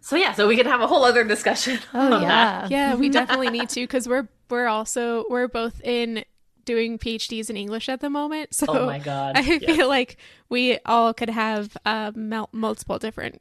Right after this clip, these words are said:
Speaker 3: kinds of conversations. So,
Speaker 1: Oh my
Speaker 3: uh,
Speaker 1: God, yes,
Speaker 3: <laughs> it
Speaker 1: please.
Speaker 3: needs to happen. <laughs>
Speaker 2: Mm-hmm.
Speaker 1: But yeah, so, like, succinctly, for Soraya podcast, it's Booked Solid, and mine is Bookshelf Remix, or if you want the philosophy one, it's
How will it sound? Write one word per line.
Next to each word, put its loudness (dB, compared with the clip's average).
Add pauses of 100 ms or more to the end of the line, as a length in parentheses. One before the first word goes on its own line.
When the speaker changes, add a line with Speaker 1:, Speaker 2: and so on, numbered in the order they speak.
Speaker 3:
kinds -8
of -16
conversations. -10
So, -12
Speaker 1:
Oh 2
my -2
Speaker 3:
uh, -8
Speaker 1:
God, -2
yes, -2
Speaker 3:
<laughs> -20
it -20
Speaker 1:
please. -2
Speaker 3:
needs -8
to -8
happen. -10
<laughs> -20 (280)
Speaker 2:
Mm-hmm. -4
Speaker 1:
But 2
yeah, -2
so, 4 (200)
like, 2 (160)
succinctly, 0 (100)
for 2
Soraya 4
podcast, 0
it's -10
Booked -4 (100)
Solid, 0 (560)
and 2
mine 2 (100)
is -4
Bookshelf -2
Remix, 2
or 2
if -2
you -2
want -2
the -6
philosophy -2
one, -2
it's -6